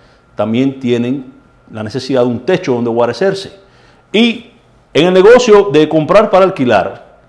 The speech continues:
la gente hace muchísimo dinero.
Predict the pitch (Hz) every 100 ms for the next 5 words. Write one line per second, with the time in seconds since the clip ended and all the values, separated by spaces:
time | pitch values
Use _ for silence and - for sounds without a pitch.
0 | _ _ _ 131 131 208 190 147 156 -
1 | 165 175 165 - 214 220 - 147 139 113
2 | 107 101 87